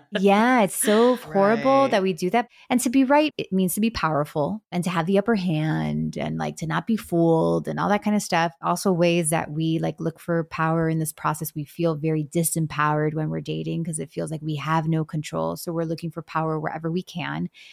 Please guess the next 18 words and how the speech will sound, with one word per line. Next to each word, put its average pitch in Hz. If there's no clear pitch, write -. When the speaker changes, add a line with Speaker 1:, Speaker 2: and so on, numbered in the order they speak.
Speaker 1:
And 175
sometimes 170
that 165
means, 160
like, 151
proving 202
that 180
this 170
guy's 151
not 175
gonna 175
text 165
me 202
back. 147
So 185
when 220
you 277
see 226